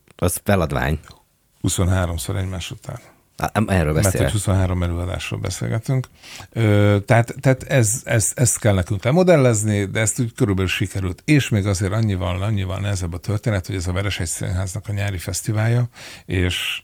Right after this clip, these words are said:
Speaker 2: mi nekünk azért van egy elég gazdag repertoárunk,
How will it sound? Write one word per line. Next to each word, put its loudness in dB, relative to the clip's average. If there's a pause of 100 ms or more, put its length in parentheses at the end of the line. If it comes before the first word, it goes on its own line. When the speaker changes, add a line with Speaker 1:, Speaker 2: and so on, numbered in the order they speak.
(120)
Speaker 2:
mi -2
nekünk 0
azért 0
van 0
egy -4
elég -2
gazdag 0
repertoárunk, 0